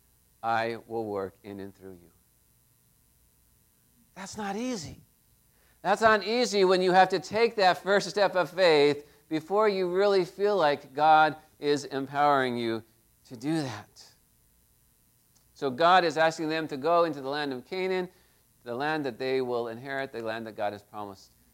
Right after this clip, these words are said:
So you see the underlined parts. Please, uh, read the underline with me. So Joshua one one six says, "Be strong and courageous." God is talking to Joshua here. "Because you will lead these people to inherit the land I swore to their ancestors to give them."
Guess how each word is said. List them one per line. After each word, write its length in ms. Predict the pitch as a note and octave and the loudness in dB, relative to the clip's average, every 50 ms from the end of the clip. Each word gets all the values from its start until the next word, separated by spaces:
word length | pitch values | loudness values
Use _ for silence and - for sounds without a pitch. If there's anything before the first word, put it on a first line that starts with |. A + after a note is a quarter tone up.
| _ _ _ _ _ | _ _ _ _ _
So 140 | C3 B2 | -10 -10
you 80 | B2+ B2 | -10 -10
see 220 | A#2 - - E3+ | -10 -8 -6 -4
the 200 | D#3 D3+ C3 - | -2 -2 -4 -4
underlined 440 | C3+ C#3 C3+ C3+ C3 B2 A#2+ A#2 A2 | -6 -6 -6 -4 -6 -6 -8 -10 -10
parts. 400 | - B2 G#2+ A2 G#2+ G#2+ - - _ _ | -8 -6 -4 -4 -4 -8 -12 -20 _ _
Please, 320 | - B2+ B2+ B2+ B2+ - A#2 | -14 -12 -12 -12 -12 -12 -10
uh, 240 | G#2+ G2 F#2+ F#2+ G#2+ G#2+ _ _ _ _ _ _ _ _ _ _ | -8 -8 -8 -10 -14 -18 _ _ _ _ _ _ _ _ _ _
read 280 | A2 A#2+ B2+ B2+ A#2+ A2 | -14 -10 -10 -10 -8 -8
the 140 | A2+ - A2+ | -10 -10 -8
underline 360 | G#2+ G#2 G#2 G#2 F#2+ G2 G2+ | -10 -12 -12 -12 -12 -12 -14
with 160 | F#2+ F2+ - | -16 -18 -18
me. 140 | - G2 F#2+ | -18 -18 -16
So 100 | F#2+ B2 | -16 -8
Joshua 340 | A2+ C#3+ D3+ E3+ D#3+ D#3+ D3 | -2 -2 -2 -2 -2 -4 -8
one 140 | C#3 C#3 C3 | -8 -6 -6
one 220 | B2+ B2+ C3 C3 | -6 -6 -6 -8
six 300 | - - A#2+ G#2 F#2+ - | -8 -8 -10 -10 -10 -10
says, 420 | - - B2 G#2+ G2 F#2+ F2+ - _ _ _ _ _ _ _ _ | -6 -4 -2 -2 -2 -4 -8 -16 _ _ _ _ _ _ _ _
"Be 160 | - C3+ C3 A#2+ | -10 -8 -8 -8
strong 800 | - - - - E3 F3 F3 F3+ F#3 F#3 F#3 F#3+ F#3+ G3 F#3+ | -10 -12 -12 -4 0 2 4 6 6 6 6 4 4 0 -2
and 340 | - - D3+ D3 D3 C#3+ C3 | -4 -6 -6 -6 -6 -6 -8
courageous." 840 | - C#3 C3+ C3+ B2+ A#2+ A#2+ A#2 G2+ A2 G#2 F#2+ F2+ - - - - - | -8 -6 -4 -2 -2 -2 -2 -4 -6 -8 -10 -10 -10 -12 -18 -20 -6 0
God 220 | C#3 D3+ E3 D3+ | 0 2 2 0
is 80 | C#3+ - | -2 -6
talking 340 | - C#3 C#3 C#3 C#3+ C3+ | -4 -4 -4 -4 -4 -8
to 60 | B2+ A#2+ | -10 -8
Joshua 500 | A2 C3+ C#3 C#3+ C#3 C3+ C#3 C3 B2 A2+ | -4 0 0 0 0 -2 -4 -6 -6 -4
here. 340 | A#2 A2+ A2 G#2+ G2+ G2+ - _ _ _ _ - | -4 -4 -4 -4 -4 -6 -8 _ _ _ _ -8
"Because 340 | D#3 C#3+ - F#3 E3 C3+ C3+ | -8 -4 -2 -4 -4 -4 -6
you 380 | C#3+ C#3+ D#3 F#3+ B3 D4 D#4+ | -6 -6 -2 2 2 4 4
will 240 | D#4 D4+ C#4 A#3 G#3+ | 8 10 10 10 10
lead 280 | F#3+ E3+ E3+ E3+ E3+ D3 | 8 6 4 4 4 2
these 200 | D#3+ D#3 D3 - | 0 -4 -4 -4
people 340 | - E3+ E3+ D#3 F3 E3+ E3 | -2 -2 -2 0 0 0 -2
to 200 | E3+ - F3 E3+ | -2 -2 -2 -2
inherit 560 | E3+ D#3+ D3 D#3+ G3+ A#3 B3+ B3+ C4 B3+ B3+ | -2 -4 -4 -2 0 2 4 4 2 4 4
the 120 | A#3+ A#3+ | 4 4
land 340 | A3 G3 F3+ F3+ F#3 F#3 E3+ | 4 4 2 0 0 0 0
I 120 | D#3+ D3+ | 0 0
swore 420 | D3 - - F3 F3+ F3+ F#3 F#3 F#3 | -2 -4 -6 -4 0 2 2 2 2
to 140 | - F#3 E3+ | -2 -4 -4
their 100 | E3+ D#3 | -4 -4
ancestors 540 | A2+ B2+ C3 B2+ - C3+ B2+ - - B2+ | -4 -4 -6 -6 -8 -10 -10 -10 -14 -16
to 60 | A#2+ - | -10 -6
give 160 | B2+ B2 C3 | -6 -4 -4
them." 180 | A#2+ A#2 A2 | -4 -6 -8